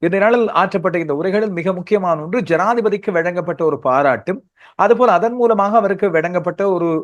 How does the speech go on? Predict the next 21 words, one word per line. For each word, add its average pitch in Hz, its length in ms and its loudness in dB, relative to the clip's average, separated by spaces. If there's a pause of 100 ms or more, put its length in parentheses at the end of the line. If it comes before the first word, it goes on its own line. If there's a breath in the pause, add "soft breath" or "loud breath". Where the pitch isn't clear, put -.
(140)
நிர்பந்தம், 180 500 0
இல்லாவிட்டால் 156 420 0
ஒரு 156 160 0
நிபந்தனையான 160 640 -2 (240)
கேள்வியும் 175 500 0
இங்கே 151 140 -4
முக்கியமானது. 135 540 -4 (240 loud breath)
அதை, 170 200 2 (420 loud breath)
அஹ், 117 160 -6
ஸ்ரீதரன் 190 440 -2
எம் 147 100 -10
பி 214 100 -2 (100)
மிக 160 180 -4
முக்கியமான 147 420 -4
விடயங்களாக 127 500 -4
சொல்லியிருந்தார். 117 440 -4
அந்த 135 100 -2
உரையிலிருந்து 160 460 -2
ஒரு 147 100 -4
சில 143 120 -4
பகுதிகளை 139 420 -2